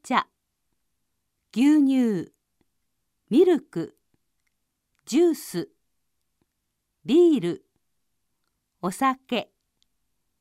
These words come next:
ビデオ。映画。シーディー。手紙。レポート。写真。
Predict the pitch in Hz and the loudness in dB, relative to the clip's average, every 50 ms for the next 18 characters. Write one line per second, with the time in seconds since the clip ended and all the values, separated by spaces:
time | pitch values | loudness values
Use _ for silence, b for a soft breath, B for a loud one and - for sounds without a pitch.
0 | _ _ _ _ - 202 294 359 381 359 302 233 180 160 151 - _ _ _ _ | _ _ _ _ -4 0 0 0 0 0 -2 -2 -2 -4 -6 -6 _ _ _ _
1 | _ _ _ _ _ _ _ _ _ _ _ _ _ _ _ _ _ _ _ _ | _ _ _ _ _ _ _ _ _ _ _ _ _ _ _ _ _ _ _ _
2 | _ _ - 185 233 285 294 294 277 262 247 233 - - _ _ _ _ _ _ | _ _ -6 -2 0 0 2 0 0 0 -2 -2 -4 -6 _ _ _ _ _ _
3 | _ _ _ _ _ _ _ _ _ _ _ _ _ _ _ - - - 240 294 | _ _ _ _ _ _ _ _ _ _ _ _ _ _ _ -16 -8 -2 0 2
4 | 339 349 330 - 311 311 269 214 156 - - _ _ _ _ _ _ _ _ _ | 2 2 2 2 2 2 2 2 -2 -8 -12 _ _ _ _ _ _ _ _ _
5 | _ _ _ _ _ _ _ _ _ _ _ _ - - 214 214 233 262 269 262 | _ _ _ _ _ _ _ _ _ _ _ _ -10 -6 -4 -2 0 0 0 0
6 | 240 240 202 - - _ _ _ _ _ _ _ _ _ _ _ _ _ _ _ | 0 -2 -4 -6 -8 _ _ _ _ _ _ _ _ _ _ _ _ _ _ _
7 | _ _ _ _ _ _ _ _ 160 185 208 208 _ - 320 339 311 277 240 - | _ _ _ _ _ _ _ _ -8 -8 -8 -6 _ 2 2 4 4 2 -2 -8
8 | _ - 170 - - _ _ _ _ _ _ _ _ _ _ _ _ _ _ _ | _ -8 -8 -8 -8 _ _ _ _ _ _ _ _ _ _ _ _ _ _ _
9 | _ _ _ _ _ _ _ _ - - - 214 190 - - - - 277 269 233 | _ _ _ _ _ _ _ _ -14 -6 -4 -4 -4 -4 -4 -4 -2 0 0 0
10 | 196 156 | -2 -4